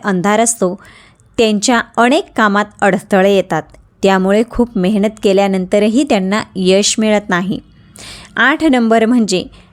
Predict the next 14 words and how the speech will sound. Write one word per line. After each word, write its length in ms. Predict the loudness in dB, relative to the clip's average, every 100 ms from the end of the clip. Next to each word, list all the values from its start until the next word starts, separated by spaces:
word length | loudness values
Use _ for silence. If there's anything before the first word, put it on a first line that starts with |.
| -6
घरात 540 | 0 2 2 -2 -4
लावलेल्या 540 | -2 0 0 0 0 0
घड्याळाचा 800 | 0 0 2 2 0 0 -2 -2 -2
वास्तूशी 580 | -2 -2 -2 -4 -2 -4
खूप 220 | -2 -2 0
मोठा 320 | 0 0 -2
संबंध 460 | 2 2 2 2
आपल्याला 380 | 2 0 0 0
दिसून 360 | 0 -2 -4 -4
येतो. 300 | -4 -8 -10 -18 -20 -14 -10
जर 300 | -2 2 2
का 160 | 0 -2
तुम्ही 380 | 0 0 0 -2
उशाखाली 720 | -2 0 -2 0 0 2 0